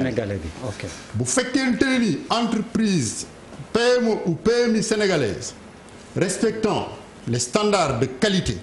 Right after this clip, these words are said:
Speaker 2: de performance en termes de délai, en termes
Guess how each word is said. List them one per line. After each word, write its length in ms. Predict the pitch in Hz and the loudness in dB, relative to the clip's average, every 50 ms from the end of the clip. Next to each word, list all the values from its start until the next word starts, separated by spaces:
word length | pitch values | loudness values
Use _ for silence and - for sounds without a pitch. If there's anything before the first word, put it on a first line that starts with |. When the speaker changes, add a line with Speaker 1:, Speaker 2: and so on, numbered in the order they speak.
| - - - - - - - - - - - - - - - - - | -10 -16 -20 -20 -20 -20 -18 -16 -16 -14 -14 -14 -14 -14 -14 -10 -4
Speaker 2:
de 120 | 107 107 123 | -2 -2 0
performance 800 | - - 202 202 202 214 208 185 175 143 113 98 - - - - - - - - - - - - - - | 2 2 2 4 4 2 2 4 4 2 2 0 -2 -6 -8 -8 -10 -12 -14 -14 -16 -16 -16 -10 -4 -2
en 80 | 135 | -2
termes 360 | 131 - - 190 185 190 185 160 | 0 2 2 2 4 4 4 2
de 100 | 151 139 | 2 2
délai, 260 | 151 175 170 123 - - - - - - - - - - - - - - - - - - - - - - - - - - - - - - - - | 2 2 2 0 -2 -6 -10 -16 -18 -18 -18 -20 -20 -20 -20 -20 -20 -18 -20 -18 -20 -20 -20 -20 -12 -12 -12 -10 -10 -14 -18 -20 -20 -20 -6 -2
en 100 | 143 147 | 0 0
termes 320 | 139 147 202 196 170 139 | 2 4 4 4 4 2